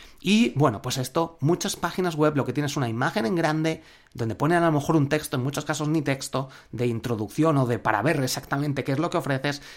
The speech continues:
y tienes que hacer scroll, deslizarte para hacer clic. Esto pasa también en muchas landing page, algunas de venta sí que es interesante hacer esto, pero normalmente no. ¿Por qué? Porque el usuario ya tiene que hacer scroll, los...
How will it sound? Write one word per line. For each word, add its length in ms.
y 100
tienes 300
que 80
hacer 260
scroll, 400
deslizarte 600
para 240
hacer 420
clic. 280
Esto 200
pasa 240
también 220
en 80
muchas 280
landing 320
page, 300
algunas 580
de 80
venta 400
sí 220
que 80
es 100
interesante 460
hacer 180
esto, 320
pero 160
normalmente 600
no. 300
¿Por 180
qué? 180
Porque 260
el 60
usuario 340
ya 140
tiene 180
que 80
hacer 220
scroll, 340
los... 400